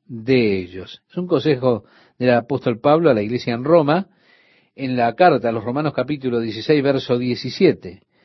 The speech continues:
Si Dios aborrece a aquellos que siembran discordia entre los hermanos.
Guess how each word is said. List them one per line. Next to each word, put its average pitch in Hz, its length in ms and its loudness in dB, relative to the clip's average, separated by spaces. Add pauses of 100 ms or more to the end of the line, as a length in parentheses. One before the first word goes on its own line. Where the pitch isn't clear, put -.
(180)
Si 135 140 -2
Dios 175 360 4 (120)
aborrece 147 960 0 (680)
a 139 280 -2
aquellos 156 380 2
que 131 140 -4
siembran 143 440 2
discordia 151 920 2 (420)
entre 135 420 2
los 123 200 0
hermanos. 101 760 -6